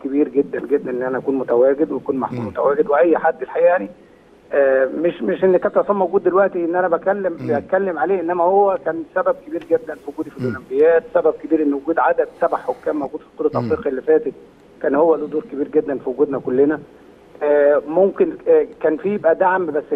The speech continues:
Speaker 1: كان الدعم يبقى يعني أكبر شوية من الكابتن عصام، لو في دعم أكبر
Speaker 2: مم.
Speaker 1: شوية من الكابتن عصام في تدخل كان ممكن نبقى موجودين في كأس العالم.
Speaker 2: لو،
Speaker 1: إنما في
Speaker 2: لو
Speaker 1: الآخر
Speaker 2: كان، لا، لو كان عنده فرصة أكبر في التدخل قصدك.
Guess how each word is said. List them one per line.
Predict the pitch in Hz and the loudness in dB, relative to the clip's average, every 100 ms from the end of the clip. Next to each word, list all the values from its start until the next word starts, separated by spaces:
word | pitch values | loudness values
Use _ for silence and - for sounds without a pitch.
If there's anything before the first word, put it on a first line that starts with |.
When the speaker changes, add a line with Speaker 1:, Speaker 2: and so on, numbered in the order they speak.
| 143 156 | -4 -2
Speaker 1:
كان | 147 | -2
الدعم | 139 190 | 0 0
يبقى | 170 147 143 - - - - - | 0 0 -2 -4 -10 -20 -20 -10
يعني | 147 127 147 | -6 -4 -4
أكبر | - 160 151 | -4 0 -2
شوية | - 165 | 2 2
من | 151 | 4
الكابتن | 135 151 - 123 | 0 -4 -6 -10
عصام، | 123 127 117 - | -4 -4 -4 -4
لو | 131 127 | 0 0
في | 139 | 0
دعم | 156 151 143 | 0 0 2
أكبر | 156 120 | 0 0
Speaker 2:
مم. | 143 | 0
Speaker 1:
شوية | 165 | -2
من | 160 | -2
الكابتن | - - 143 | -4 -4 -4
عصام | 123 - 165 147 | -6 0 0 0
في | - | -2
تدخل | - 175 175 196 196 - _ _ _ - | 0 0 0 -2 -2 -8 _ _ _ -4
كان | 151 | -2
ممكن | 170 156 | 0 2
نبقى | 139 135 | 2 0
موجودين | 135 127 131 139 | -2 -2 -2 -2
في | - | -4
كأس | 135 127 | -8 -6
العالم. | - - - - | -8 -10 -12 -4
Speaker 2:
لو، | 151 - | 0 2
Speaker 1:
إنما | 190 | 2
في | |
Speaker 2:
لو | 139 | 2
Speaker 1:
الآخر | 135 | 2
Speaker 2:
كان، | 131 156 135 | 2 0 0
لا، | 160 165 | -2 0
لو | 143 135 | -2 -4
كان | 147 135 | -4 -2
عنده | 143 185 156 | -2 -2 -6
فرصة | - 190 - 165 185 | -6 -4 -2 0 0
أكبر | 185 170 | -2 -4
في | 139 | -4
التدخل | 127 139 151 - 117 | -6 -2 -2 -2 -6
قصدك. | 104 101 | -6 -10